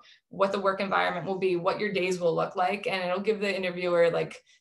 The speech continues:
the idea that you really take this very seriously and you're very interested and you're thinking from all different angles. Um, the next question is, what are you hoping this person will accomplish in their first six months and in their first year?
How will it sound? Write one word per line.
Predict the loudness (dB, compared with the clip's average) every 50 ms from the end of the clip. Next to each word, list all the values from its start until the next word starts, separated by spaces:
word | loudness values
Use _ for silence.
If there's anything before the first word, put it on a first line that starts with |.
| _ -2
the | 2
idea | 2 2 2 2 2 2 4 4
that | 4 2 0
you | -2 -6 -6 -4
really | 0 2 2 2 2 2 0 -2 -4 -8 -10 -8
take | -6 -6 -6 -6
this | -10 -6 0
very | 2 2 2
seriously | 2 -4 -6 -4 -4 -4 -4 -4 -4 -4 -4
and | -2
you're | -2 -2 -2
very | 2 2 4 4 2
interested | 0 -4 -6 -8 -4 -2 0 0
and | 0 -2 -4
you're | -4 -4
thinking | -6 -6 -6 -6 -8
from | -8 -8 -4 0
all | 0 0 2
different | 0 0 -2 -4 -6 -6
angles. | -6 -6 -8 -8 -10 -10 -10 -8 -8 -8 -8 -8 -12 _ _ _ _ _ _ _ _ _ _ -20 -20 -6 0
Um, | 4 6 8 6 6 6 0 -6 -12 -16 -20 -20 -20 -14 _
the | -2
next | 0 0 0 -2
question | 0 0 0 0 0 2 2
is, | 2 2 0
what | 2 2 2 2 2
are | 0 -2
you | -2 -2 -4
hoping | -2 -2 -4 -2 0 0 2 2
this | 2 0 -2 -4
person | -8 -6 -4 -2 -2 0 0 0 0
will | 0 0 -2
accomplish | -2 -2 -2 -2 -2 0 -2 -2 -2 0 -2 -2
in | -2 -2
their | -2 -2
first | -2 -2 -2 -2 -2 -2 -2 -2
six | -2 -4 -4 -4 -2
months | 0 0 0 0 -2
and | -4 -4 -2 -2
in | -2 -2 -2 -2
their | -2 -2
first | -4 -4 -4 -4 -4 -6 -6 -4
year? | -2 -2 0 -2 -2 -4 -8